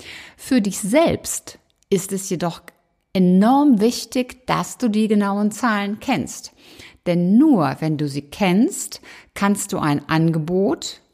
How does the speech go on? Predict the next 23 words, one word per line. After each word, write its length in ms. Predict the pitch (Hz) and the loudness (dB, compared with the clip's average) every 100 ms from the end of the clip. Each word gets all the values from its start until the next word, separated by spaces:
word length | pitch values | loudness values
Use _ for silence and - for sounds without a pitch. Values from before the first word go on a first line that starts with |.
| - | 0
wenn 140 | 208 | 4
dir 100 | 196 | 4
das 240 | 180 165 - | 4 0 0
zum 160 | 208 | 2
Beispiel 360 | 165 156 160 175 | 2 2 0 -4
im 200 | - 180 | 0 0
Gespräch 500 | 160 - 156 147 143 | -2 -4 -4 -2 -2
gemacht 460 | 143 135 127 - - | -2 -2 -4 -8 0
wird, 300 | 226 - - - - - | 0 0 -16 -20 -20 -6
auch 240 | - 160 - | -2 -2 -4
bewerten. 720 | - 143 254 277 - 110 139 _ _ - - - - | -6 2 4 4 0 -6 -8 _ _ -20 -20 -14 0
Nur 280 | 175 220 277 | 6 6 6
wenn 160 | 262 | 6
du 80 | 262 | 6
die 140 | 247 | 4
Zahlen 420 | 240 254 233 247 247 | 2 2 4 4 2
kennst, 540 | 285 254 147 - - | 2 2 0 -8 -10
kannst 360 | 165 170 170 - | -4 -2 -2 -4
du 80 | |
auch 120 | 190 185 | -4 0
eine 220 | 202 208 | 0 0
Vorstellung 600 | - 254 277 254 190 185 | 0 -2 -2 -2 -2 -2
erzeugen 640 | 165 - 160 143 147 151 | -4 -6 -4 -2 -2 -4